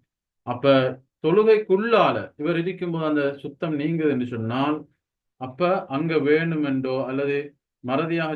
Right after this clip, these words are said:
செஞ்சா இன்னொரு சட்டம் என்று பார்க்கப்படாது. எல்லா நிலைமையும் ஒரே சட்டம்தான். அவருடைய தொழுகை உடனடியாக பாத்திலாகி விடும். அப்ப அவரை என்ன செய்யணும்? உடனே அவரு, ஆ, தொழுது கொள்-, இந்த தக்பீரை விட்டுட்டு உது எடுத்து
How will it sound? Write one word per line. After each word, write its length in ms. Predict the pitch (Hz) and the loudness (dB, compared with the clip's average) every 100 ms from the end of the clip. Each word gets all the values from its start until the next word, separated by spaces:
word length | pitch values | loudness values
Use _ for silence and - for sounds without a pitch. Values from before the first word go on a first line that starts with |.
| 139 | -6
செஞ்சா 200 | 139 139 | -4 -2
இன்னொரு 220 | 135 147 135 | -2 -2 -6
சட்டம் 280 | 135 131 123 | -8 -6 -2
என்று 180 | 120 135 202 - _ 139 | 0 0 -2 -6 _ -2
பார்க்கப்படாது. 640 | 135 135 123 113 110 104 110 120 | 0 -2 -2 0 0 0 -6 -6
எல்லா 180 | 127 147 143 | -2 0 0
நிலைமையும் 380 | 127 120 127 165 | 0 -2 -4 -4
ஒரே 120 | 127 139 143 | -2 -2 -4
சட்டம்தான். 460 | - 117 107 107 107 - _ _ - | -6 -6 -4 -6 -8 -14 _ _ -4
அவருடைய 320 | 117 123 123 120 117 | -2 0 0 -2 -2
தொழுகை 320 | 127 143 147 151 131 | -2 0 0 0 -2
உடனடியாக 600 | 127 135 127 123 120 143 123 | 0 0 0 -2 -4 -4 -2
பாத்திலாகி 500 | 113 113 104 104 127 | -2 -4 -4 -4 -4
விடும். 200 | 104 90 - _ _ _ _ 113 | -6 -8 -14 _ _ _ _ -10
அப்ப 120 | 110 117 | -2 0
அவரை 180 | 131 139 | 2 2
என்ன 120 | 135 135 | 0 0
செய்யணும்? 280 | 135 110 107 _ _ _ - | -2 -4 -8 _ _ _ -8
உடனே 260 | 117 143 151 135 | -2 0 2 2
அவரு, 200 | 120 135 165 - _ _ 120 | 0 -4 -6 -12 _ _ -6
ஆ, 40 | 113 113 113 | -4 -4 -4
தொழுது 240 | 117 113 117 | -2 0 -2
கொள்-, 180 | 107 101 | -4 -6
இந்த 140 | 113 110 110 117 - _ _ _ - | -4 0 0 -2 -8 _ _ _ -8
தக்பீரை 380 | 123 139 139 127 | -6 0 0 2
விட்டுட்டு 380 | 123 120 117 165 196 - _ _ _ _ _ _ _ - | -2 -4 -6 -4 -4 -6 _ _ _ _ _ _ _ -8
உது 280 | 135 139 151 147 | -2 4 6 6
எடுத்து 240 | 131 156 | 4 -2